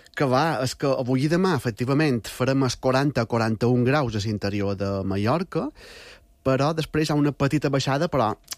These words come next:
és totalment insuficient. Seguim dins aquesta, segons els models meteorològics, seguim dins aquesta taca rosa que indica temperatures molt elevades i no se mos en va.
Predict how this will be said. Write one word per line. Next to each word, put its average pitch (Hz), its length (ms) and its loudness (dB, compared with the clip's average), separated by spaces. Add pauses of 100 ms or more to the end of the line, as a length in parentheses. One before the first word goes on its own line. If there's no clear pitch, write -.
és 123 100 -4
totalment 131 460 -2
insuficient. 120 800 -2 (280)
Seguim 139 600 2
dins 127 240 4
aquesta, 123 680 0
segons 127 280 2
els 135 100 2
models 123 260 4
meteorològics, 113 680 0
seguim 127 320 0
dins 123 220 2
aquesta 117 500 0
taca 127 320 0
rosa 120 560 0 (480)
que 127 100 0
indica 117 500 2
temperatures 113 1000 -2
molt 113 300 0
elevades 107 840 0 (380)
i 131 80 -4
no 175 100 0
se 131 100 -2
mos 104 180 -2
en 95 140 -4
va. 113 120 -6